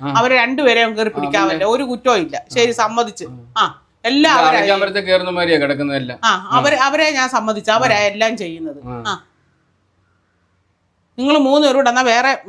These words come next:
Speaker 2: ഫുഡ് വെച്ചു, ഞാനും ആ വല്യ-, വല്യച്ഛനും എന്റെ കൂടെ കൂട്ടത്തിക്കോളാം, ഞാനും വല്യച്ഛനും കൂടെ ഫുഡ് ഉണ്ടാക്കി കഴിച്ചോളാം.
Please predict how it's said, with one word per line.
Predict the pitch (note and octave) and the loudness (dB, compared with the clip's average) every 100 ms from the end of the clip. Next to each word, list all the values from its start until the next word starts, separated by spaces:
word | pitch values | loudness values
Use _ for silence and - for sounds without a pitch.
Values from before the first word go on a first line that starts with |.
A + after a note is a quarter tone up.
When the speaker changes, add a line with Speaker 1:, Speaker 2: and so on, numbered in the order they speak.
| G#3+ | -8
Speaker 2:
ഫുഡ് | A3 A3 | -4 0
വെച്ചു, | A#3 E3 E3 - | 0 0 -8 -4
ഞാനും | A3 A#3+ C4+ A3 | -2 0 -2 -4
ആ | G#3+ | -2
വല്യ-, | A3 F3 | -2 0
വല്യച്ഛനും | G#3 A#3 C#4 D#4 C4 | -2 0 -2 0 0
എന്റെ | G#3+ G#3 | 0 0
കൂടെ | G3 F3+ | 2 0
കൂട്ടത്തിക്കോളാം, | E3+ D#3+ D#3 D3 C3+ _ _ _ _ | -2 -10 -10 -12 -16 _ _ _ _
ഞാനും | A#3+ B3+ A3+ | 0 2 0
വല്യച്ഛനും | G3 A3 G#3 | -2 -2 -2
കൂടെ | G3 | -2
ഫുഡ് | F#3+ F#3 F#3+ | -2 -6 -6
ഉണ്ടാക്കി | F#3+ F#3 F3+ E3+ | -4 -4 -4 -6
കഴിച്ചോളാം. | D#3 D#3 C#3 B2+ | -6 -6 -8 -10